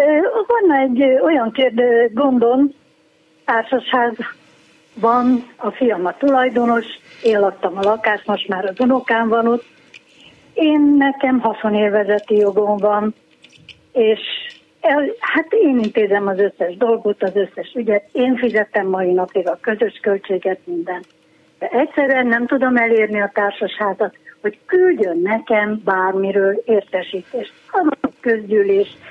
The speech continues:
elszámolás netántán, az elszámolást azt bedobják a postaládába.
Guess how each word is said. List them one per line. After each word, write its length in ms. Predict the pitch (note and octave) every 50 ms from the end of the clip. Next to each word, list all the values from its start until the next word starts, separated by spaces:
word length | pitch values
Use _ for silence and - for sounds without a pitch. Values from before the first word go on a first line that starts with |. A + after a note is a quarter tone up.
| - _ _
elszámolás 880 | - D4 C4 C4+ B3+ C4 - A#3+ A3 A3 G#3+ G#3 G3+ G3+ G3+ F#3+ - -
netántán, 760 | - G#3 G3+ - - G#3+ G3 G3 G3 F3+ - G3+ F#3+ G3 G3 F#3+ - - _ _ - _ _ _ _
az 160 | - F4 B3+ A#3
elszámolást 920 | A4+ F#4 D4+ D#4 D#4 - D4 C#4 C4+ C#4 C4+ C4+ C4 C4 C4 C4 C4 - - -
azt 560 | D4 C4 B3 - - _ _ - C#4 B3+ A#3+
bedobják 600 | B3+ C#4+ B3+ A3 A3+ A3 G3+ A#3 A3 A3 G#3+ -
a 60 | A3
postaládába. 1300 | G#3+ - - C4 B3 - - - - - - - - F#3 F3+ F#3+ F#3 F#3 F#3 F3+ F#3+ G3 G#3 A#3 A3+